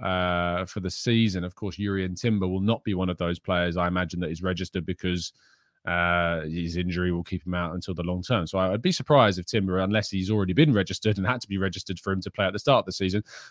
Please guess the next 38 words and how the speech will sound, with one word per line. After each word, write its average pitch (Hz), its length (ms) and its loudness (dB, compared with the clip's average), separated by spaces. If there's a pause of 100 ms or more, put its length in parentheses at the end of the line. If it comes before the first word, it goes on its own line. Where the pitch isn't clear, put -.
(140)
but, 104 200 0 (100)
uh, 98 340 6
I'll 110 80 2
be 110 80 0
surprised 107 480 2
if 90 80 -8
that, 110 220 6
I 101 60 0
don't 95 120 0
know - 20 2
if 85 80 -4
that 82 140 0
helps 123 260 0
us 113 140 -6
in 123 100 2
any 120 200 4
way, 120 180 4
shape 113 240 0
or 113 40 -18
form. 113 180 0
I'm 104 40 2
not 95 140 -2
sure 90 120 -4
how 90 120 2
that 90 160 0
really 90 200 -2
works 117 380 4
out 117 180 2
that 113 140 0
way. 117 220 2 (460)
Um, 104 640 2 (560)
but 110 120 2
Pepe 123 280 2
and 110 240 4
Cedric 104 600 -2
at 107 60 -12
the 101 60 -2
moment 120 560 6